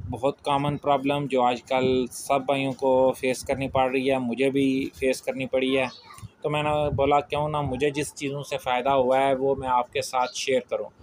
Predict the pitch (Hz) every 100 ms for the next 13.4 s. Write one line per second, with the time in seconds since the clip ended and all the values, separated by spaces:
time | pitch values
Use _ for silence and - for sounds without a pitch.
0 | - - 139 151 147 147 156 160 160 160
1 | 156 - 151 160 165 156 151 151 147 151
2 | 143 - - - _ - 156 160 160 180
3 | 175 185 - 185 175 139 127 139 135 139
4 | 156 156 156 156 156 - _ - - 147
5 | 156 156 147 151 151 160 156 151 160 -
6 | - - - - 165 139 147 180 190 156
7 | 160 165 175 180 180 165 180 147 147 170
8 | 180 196 156 151 175 - 151 131 120 -
9 | 110 101 92 - - - _ _ _ _
10 | _ _ _ _ _ - - 131 143 160
11 | 165 170 170 160 143 147 147 143 143 139
12 | 131 139 131 151 156 160 180 147 143 139
13 | 131 139 143 131